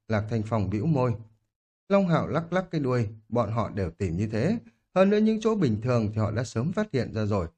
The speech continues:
chúng ta còn có thể kiếm được gì ở đó sao? Thế nhưng cứ tiếp tục như vậy thì bao giờ chúng ta mới đứng đầu được chứ? Lạc Thanh Phong thở dài. Không sao, chỉ cần có đủ tài nguyên thì dễ làm,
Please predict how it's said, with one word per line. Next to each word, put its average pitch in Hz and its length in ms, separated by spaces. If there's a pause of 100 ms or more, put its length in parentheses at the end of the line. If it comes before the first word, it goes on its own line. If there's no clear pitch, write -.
(180)
chúng 147 180
ta 107 260
còn 92 120
có - 100
thể 87 160
kiếm 110 300
được 208 120
gì 95 120
ở 76 80
đó 123 220
sao? 135 320 (920)
Thế 170 100
nhưng 135 260
cứ 196 120
tiếp 226 240
tục 104 180
như 120 120
vậy 117 220 (220)
thì 175 60
bao 190 180
giờ 135 260
chúng 156 140
ta 117 300
mới 127 140
đứng 151 240
đầu 107 220
được 92 200
chứ? 226 160 (260)
Lạc 101 240
Thanh 107 180
Phong 107 220
thở 92 220
dài. 92 240 (720)
Không 107 140
sao, 104 420 (160)
chỉ 156 140
cần 151 200
có 220 80
đủ 147 280
tài 92 160
nguyên 107 360
thì 90 100
dễ 101 200
làm, 104 280